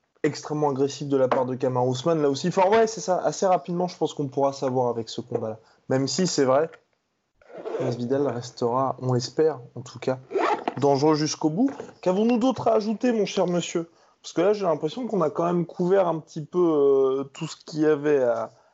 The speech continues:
à couvrir concernant ce combat. Ce qu'on peut dire, hein, c'est que, hum, malgré sa carrière, enfin, à mon sens, hein, malgré sa carrière absolument exceptionnelle,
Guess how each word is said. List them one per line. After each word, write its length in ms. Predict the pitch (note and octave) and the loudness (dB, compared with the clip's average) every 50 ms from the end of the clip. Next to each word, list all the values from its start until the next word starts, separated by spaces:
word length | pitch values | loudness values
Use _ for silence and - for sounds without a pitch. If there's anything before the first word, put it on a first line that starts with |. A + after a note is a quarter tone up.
| _ _ _ | _ _ _
à 120 | C3 C3+ | -4 -4
couvrir 460 | C3 - - E3 D#3 D#3 E3+ E3 - - | -4 -6 -10 -8 -4 -2 -2 -2 -2 -2
concernant 420 | D#3 C#3+ - - D3+ C#3+ C#3+ C#3+ | -6 -6 -2 -2 -2 0 0 -2
ce 120 | C#3 - | -4 -4
combat. 360 | - - D3+ D3 F3 A3+ C#4+ - - - - _ | -6 -4 0 2 2 2 2 -2 -10 -20 -18 _
Ce 100 | - - | -8 -2
qu'on 160 | - B3 G#3 | 0 0 0
peut 140 | G#3 B3 A#3+ | 2 0 2
dire, 240 | G#3 B3 C4+ B3+ A3+ | 2 4 4 4 2
hein, 100 | A3 G3+ | 2 -2
c'est 220 | - - F3+ E3+ D#3+ | -4 -4 -6 -6 -6
que, 460 | - E3 E3 D#3 D#3 D3+ D3+ D3 D3 | -2 0 2 4 4 4 4 4 2
hum, 340 | D3 D3 C#3+ D3 C#3+ C#3+ D#3 | 0 -2 -4 -4 -2 2 2
malgré 320 | D#3+ E3+ E3+ F3+ G3+ G3+ | 2 2 2 0 -2 -2
sa 240 | F3+ - E3 D3+ C#3+ | 0 0 0 0 0
carrière, 360 | C#3 - E3 D#3 D#3+ F3 F3 | 0 0 0 2 2 2 0
enfin, 300 | - - C3+ C3 C3 B2+ B2+ | -2 -2 -4 -2 0 0 0
à 20 | C3+ | 0
mon 140 | D#3 E3+ | 0 -2
sens, 340 | F3 - - G3 F#3 - - | -4 -2 -4 -4 -4 -4 -6
hein, 120 | C#3 B2+ B2 | -8 -8 -6
malgré 260 | B2+ C3 C3+ C3+ C#3+ | -6 -6 -2 -2 -4
sa 140 | C#3+ - C3+ | -4 -4 -10
carrière 220 | B2+ - C#3 C3+ | -4 0 0 0
absolument 640 | C3 C3 - - C3+ C3 C3 C3+ C3+ C3 B2 A2+ - - | 0 -2 -6 -6 -4 -4 -4 -4 -4 -4 -4 -4 -4 -2
exceptionnelle, 720 | - D#3+ D#3 - - E3 C#3 - - - E3+ F#3 G#3+ A3 G#3+ | -2 -2 -2 -2 -4 -4 -4 -4 -2 0 2 2 2 0 0